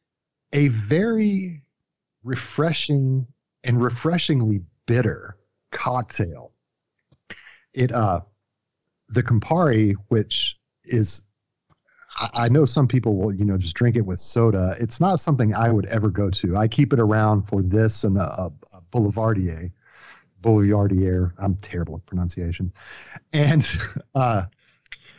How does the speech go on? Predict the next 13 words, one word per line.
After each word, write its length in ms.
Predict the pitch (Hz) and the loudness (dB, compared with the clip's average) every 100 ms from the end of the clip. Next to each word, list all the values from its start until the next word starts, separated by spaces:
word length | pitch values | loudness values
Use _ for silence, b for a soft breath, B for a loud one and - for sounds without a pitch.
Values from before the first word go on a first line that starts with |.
| B _ - | B _ -4
it's 420 | 143 - - - _ _ 104 | -2 -2 -8 -10 _ _ -8
one 360 | 127 185 208 | -2 0 2
that 100 | 170 | 2
you 100 | 123 | 2
should 240 | 120 113 85 | 0 -2 -2
definitely 520 | 139 135 147 - 113 | -2 -2 -4 -2 -2
try. 800 | - - 117 113 90 82 80 80 - _ _ _ _ _ _ - | -2 -6 -2 -2 -2 -4 -8 -18 -20 _ _ _ _ _ _ -4
And, 440 | 139 113 101 95 92 120 | 2 2 2 0 -2 -4
uh, 240 | 101 90 - _ _ _ _ _ _ _ _ - | -4 -4 -8 _ _ _ _ _ _ _ _ -6
especially 600 | - 269 254 - 214 - B B B B _ _ _ _ | -4 -2 -2 0 -2 -2 B B B B _ _ _ _
for 180 | - 110 | -4 2
Columbus 500 | 139 139 151 151 - | 2 4 4 2 2
Day, 460 | 139 139 135 131 | 4 4 4 2